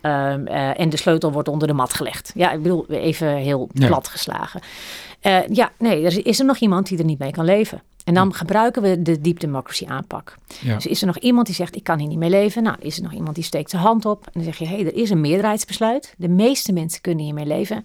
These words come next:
Speaker 1: Maar jij zegt, ik heb nog iets toe te voegen. Wat moet erbij, zodat ook jij hiermee kan leven?" Nou,
Speaker 2: Dat is deep, deep democracy, hè? Wat
Speaker 1: ja,
Speaker 2: komt er
Speaker 1: dat is
Speaker 2: ja,
Speaker 1: deep
Speaker 2: ja,
Speaker 1: democracy.
Speaker 2: ja.
Speaker 1: Nou, en dan zegt, eh, die ene persoon,
Speaker 2: <clears throat>
Speaker 1: ehm, ehm, "Als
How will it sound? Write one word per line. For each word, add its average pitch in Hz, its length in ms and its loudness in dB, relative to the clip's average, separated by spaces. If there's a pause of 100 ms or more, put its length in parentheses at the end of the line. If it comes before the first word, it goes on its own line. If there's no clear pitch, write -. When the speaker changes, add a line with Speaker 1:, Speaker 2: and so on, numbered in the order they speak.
Speaker 1:
Maar 175 140 -8
jij 196 260 2
zegt, 196 360 -4 (560)
ik 233 140 0
heb 220 120 0
nog 175 100 0
iets 160 220 -6
toe 151 120 -6
te - 100 -14
voegen. - 280 -12 (180)
Wat 262 120 4
moet 269 180 4
erbij, 190 640 4
zodat 165 320 -4
ook 165 180 -2
jij 143 240 0
hiermee 139 300 -8
kan - 160 -12
leven?" - 300 -14 (380)
Nou, 269 200 4
Speaker 2:
Dat 143 120 -2
is 147 80 6
deep, 120 220 2
deep 117 160 4
democracy, 98 500 0
hè? 107 180 0
Wat 196 140 2
Speaker 1:
ja, 185 60 6
Speaker 2:
komt 139 120 2
er - 60 0
Speaker 1:
dat 190 140 4
is 175 40 0
Speaker 2:
ja, 151 60 0
Speaker 1:
deep - 180 -6
Speaker 2:
ja, 92 60 0
Speaker 1:
democracy. - 380 -10
Speaker 2:
ja. 185 140 -2 (260)
Speaker 1:
Nou, - 160 0 (120)
en 208 200 4
dan 226 280 4
zegt, - 400 0
eh, 175 220 0
die 165 120 2
ene 180 260 4
persoon, 156 640 0
Speaker 2:
<clears throat> - 40 -14
Speaker 1:
ehm, 147 420 2 (100)
ehm, 147 320 0 (680)
"Als 233 520 2